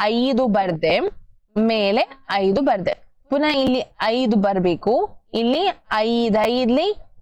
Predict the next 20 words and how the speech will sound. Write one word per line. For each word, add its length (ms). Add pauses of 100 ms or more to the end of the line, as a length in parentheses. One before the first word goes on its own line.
(160)
ಇಪ್ಪತ್ತ 720 (380)
ಐದು, 560
ಎರಡು 320
ಉಳೀತು. 540
ಐದರಲ್ಲಿ 640
ಹತ್ತು, 680 (360)
ಸಾರಿ, 300
ಐದ್ 380
ನಾಲ್ಕ್ಲಿ 420
ಇಪ್ಪತ್ತು 420
ಪ್ಲಸ್ 320
ಎರಡು 200
ಇಪ್ಪತ್ತ 680
ಎರಡು. 600 (460)
ಇದು 240
ಸೊನ್ನೆ, 680
ಸೊನ್ನೆ, 480
ಸೊನ್ನೆ. 320 (580)
ಇದು 200
ಉತ್ತರ. 460